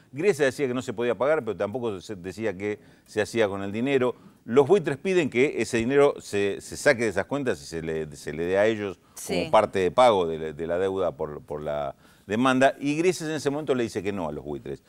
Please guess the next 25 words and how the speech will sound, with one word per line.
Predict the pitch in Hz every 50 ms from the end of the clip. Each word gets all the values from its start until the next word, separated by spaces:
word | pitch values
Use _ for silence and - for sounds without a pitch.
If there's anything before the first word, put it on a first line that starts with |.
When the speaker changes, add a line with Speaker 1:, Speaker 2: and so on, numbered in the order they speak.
| _ - - _
Speaker 1:
Yo | - 160
creo | 165 160 151
que | 143
es | - 156
el | 151
único | 165 160 131 131
fallo | 107 143 143 107 123
de | 117 120
Grecia | 127 127 - 107
a | 95
favor | - 101 101 107 104
de | 98 95
Argentina, | 85 78 80 80 82 80 71 71 67 - - - - _
cuando | _ 90 90 92 101 104
le | 117
dijo | 127 110 117 117 98
que, | 117 113 101
que | - 107
no | 104 117 123 127 131 131 101
podía | 135 143 151 151 110
sacar | - 107 85 92 95
la | 95 90 -
plata | - 107 110 95 113 101 80
para | - 82 82 78
pagarle | - 85 82 85 87 87 87 87 85